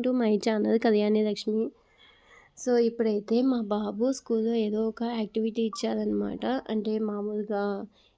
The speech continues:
ఏదన్నా మనం ఇప్పుడు ఏదన్నా స్క్రిప్ట్ రాసుకొని చేస్తాం కదా, so, అలాంటిది చిన్న షార్ట్ ఫిల్మ్ లాగా అనమాట. So, అది యాక్టివిటీ ఇచ్చారనమాట.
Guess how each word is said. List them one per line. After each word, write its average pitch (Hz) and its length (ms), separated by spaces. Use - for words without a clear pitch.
ఏదన్నా 220 240
మనం 208 460
ఇప్పుడు 208 300
ఏదన్నా 208 300
స్క్రిప్ట్ 214 400
రాసుకొని 214 720
చేస్తాం 208 440
కదా, 247 280
so, - 120
అలాంటిది 233 640
చిన్న 233 300
షార్ట్ - 360
ఫిల్మ్ 226 260
లాగా 208 340
అనమాట. 208 420
So, 262 120
అది 226 300
యాక్టివిటీ 220 580
ఇచ్చారనమాట. 214 720